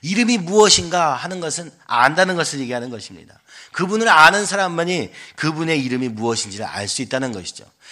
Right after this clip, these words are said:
직접 만나서 교통하기 전에는 그의 이름이 무엇인지 알 수 없-, 없다고 얘기하는 것입니다.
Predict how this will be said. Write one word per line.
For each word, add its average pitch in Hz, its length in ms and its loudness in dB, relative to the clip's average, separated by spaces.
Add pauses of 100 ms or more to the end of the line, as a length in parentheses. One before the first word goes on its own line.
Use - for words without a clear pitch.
(140)
직접 214 320 4
만나서 196 420 6
교통하기 190 480 0
전에는 175 360 -4
그의 170 200 -4
이름이 165 220 -8
무엇인지 139 460 -6
알 107 220 -6
수 127 200 -6
없-, 95 160 -8 (100)
없다고 139 460 -6
얘기하는 123 260 -10
것입니다. - 540 -18